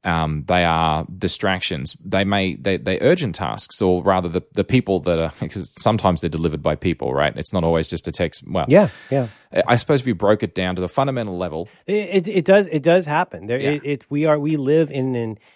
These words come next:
Speaker 2: interruption and distraction rich environment for sure.
Speaker 1: Yeah. And, and, and a lot of those distractions, uh, and interruptions, are, are, are, apart from natural disasters, the vast majority are triggered by other people. So someone wants to get you on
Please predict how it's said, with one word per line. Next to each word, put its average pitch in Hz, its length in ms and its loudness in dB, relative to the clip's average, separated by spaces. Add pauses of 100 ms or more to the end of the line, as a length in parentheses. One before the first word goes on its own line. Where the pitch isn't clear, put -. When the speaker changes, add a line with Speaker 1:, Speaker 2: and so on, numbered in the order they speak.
(320)
Speaker 2:
interruption 165 920 4
and 131 340 0
distraction 120 1120 0
rich 104 320 0
environment 92 600 -2
for - 160 -8
sure. - 320 -10
Speaker 1:
Yeah. - 160 2 (340)
And, 123 140 0
and, 117 260 2
and 117 100 0
a - 20 2
lot 110 200 6
of 143 80 4
those 110 180 6
distractions, 104 720 -2 (420)
uh, 95 200 0
and 107 160 2
interruptions, 95 800 0
are, - 200 -2
are, 95 140 2 (140)
are, 104 100 0 (240)
apart 117 440 0
from 90 400 2 (140)
natural 104 480 0
disasters, 90 760 -2
the 104 120 -2
vast 101 320 0
majority 87 380 2
are 78 40 -4
triggered 82 300 -2
by 82 160 0
other 76 140 -2
people. - 420 -4
So 90 200 0
someone 90 340 0
wants 87 160 0
to - 80 -6
get 85 240 -2
you 82 360 0
on 78 460 0